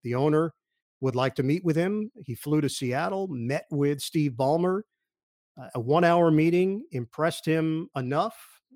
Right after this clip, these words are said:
took another red eye back, and then ended up getting a call with an offer for the Clipper radio job. They moved the play-by-play man who was doing radio to T V, Brian Seaman.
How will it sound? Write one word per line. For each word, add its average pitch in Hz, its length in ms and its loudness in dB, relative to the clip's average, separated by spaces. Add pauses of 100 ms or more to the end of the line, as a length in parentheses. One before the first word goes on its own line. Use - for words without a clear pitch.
(160)
took 143 160 -6
another 175 280 2
red 185 200 4
eye 180 180 4
back, 180 440 -4 (120)
and 135 380 -4
then 143 160 -4
ended 139 200 -4
up 131 140 -8
getting 135 260 -4
a 117 60 -14
call 131 480 -4 (460)
with 123 320 -2
an 123 80 -4
offer 127 400 -4
for 117 640 -6
the 131 80 -8
Clipper 139 340 -4
radio 156 380 2
job. 123 360 -4
They 120 80 -4
moved 120 300 -4
the 120 80 -12
play-by-play 127 560 -8
man 120 240 -4
who 113 60 -6
was 107 100 -10
doing 143 240 -2
radio 127 360 0
to 113 100 -8
T 127 220 -8
V, 123 160 -6
Brian 113 380 -8
Seaman. 139 480 -2